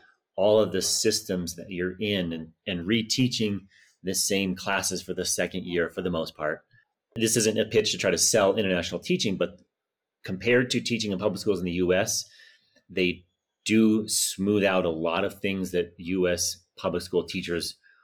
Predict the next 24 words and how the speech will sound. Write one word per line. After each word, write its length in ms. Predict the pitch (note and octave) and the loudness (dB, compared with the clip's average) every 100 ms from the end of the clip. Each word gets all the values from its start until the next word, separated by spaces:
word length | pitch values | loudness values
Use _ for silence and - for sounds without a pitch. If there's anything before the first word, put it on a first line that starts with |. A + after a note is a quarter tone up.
| _ _ | _ _
always 320 | - G2 F#2+ F#2 | 0 2 4 2
struggle 340 | - A2 F2+ | 4 4 2
with. 240 | D#2 - - - | -2 -8 -18 -4
One 180 | F#2 | -2
example 400 | F#2 E2+ D#2+ E2 | 0 -2 -4 -2
is 140 | E2+ D#2+ | -6 -2
that 220 | E2 E2 _ - | -4 -6 _ -8
we 200 | F2 F2+ | -4 0
have 160 | F2 | 0
an 200 | F2 F#2+ - _ | 0 -4 -10 _
eight 380 | A#2 A2 A2 - | 0 0 -2 -10
classes, 920 | - - F#2 F#2+ E3+ G#3+ A#3+ - - _ _ _ _ _ F#2 | -6 -2 0 0 -2 -2 -2 -4 -6 _ _ _ _ _ -4
but 140 | F#2 | -2
I 120 | F#2 G#2+ | 0 2
only 160 | G#2 | 2
teach 240 | F2 - - | 2 -4 -4
five 280 | - F#2+ | -2 0
of 80 | E2 | 0
those. 220 | D2+ D#2 | -4 -2
That 140 | F#2 F#2 | 0 0
means 160 | F2+ | 0
I 120 | E2+ E2 | 0 0
have 160 | D#2+ | -2
three 720 | - - F#2 G2+ A#2 C3+ B2+ | -10 -10 -2 2 2 2 -2